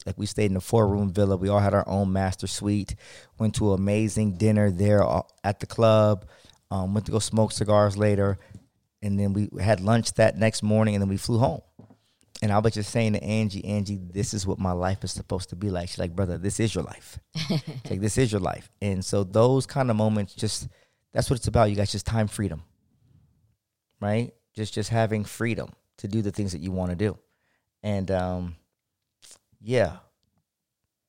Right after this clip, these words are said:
Speaker 1: That pretty much, and then what, we had a phenomenal Christmas party here, Ange.
Speaker 2: Yeah.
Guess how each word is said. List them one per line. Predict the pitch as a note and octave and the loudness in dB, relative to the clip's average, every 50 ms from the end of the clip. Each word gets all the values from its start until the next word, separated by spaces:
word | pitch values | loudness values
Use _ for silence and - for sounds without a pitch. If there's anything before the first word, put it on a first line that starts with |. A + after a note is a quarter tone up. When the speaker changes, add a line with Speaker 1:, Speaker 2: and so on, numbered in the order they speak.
| _ _ _ _ _ _ _ _ _ _ _ _ _ _ _ _ _ _ _ _ _ _ _ _ _ _ _ - | _ _ _ _ _ _ _ _ _ _ _ _ _ _ _ _ _ _ _ _ _ _ _ _ _ _ _ -4
Speaker 1:
That | A#2+ B2+ - | -4 -2 0
pretty | - C#3+ | -2 0
much, | C3+ B2+ A2+ - - | 0 -2 -2 -2 -4
and | A#2+ G#2+ | -2 2
then | B2 C3+ C3+ C3 A#2+ A2+ | 2 4 4 2 2 2
what, | B2 A2+ | 2 2
we | G2+ A2+ | 4 6
had | A#2+ A2+ | 6 4
a | G#2+ | 4
phenomenal | - - A2 A2 A2 A2+ A2+ A2+ A2 G#2+ | 4 4 4 6 6 4 4 4 2 2
Christmas | - A#2+ A2+ - A2 - | 0 -2 0 0 -2 -4
party | - - A#2+ A#2 A2+ G#2+ | 0 2 2 2 2 2
here, | G2+ A#2 A#2 A2+ A#2 B2 - - | 0 0 0 0 0 -2 -6 -6
Ange. | - A2 A2 A2 A2+ A#2+ B2 - - _ _ _ - | -2 0 0 0 0 -2 -4 -8 -14 _ _ _ -6
Speaker 2:
Yeah. | F3 E3+ E3 F#3+ | -4 -2 -2 -2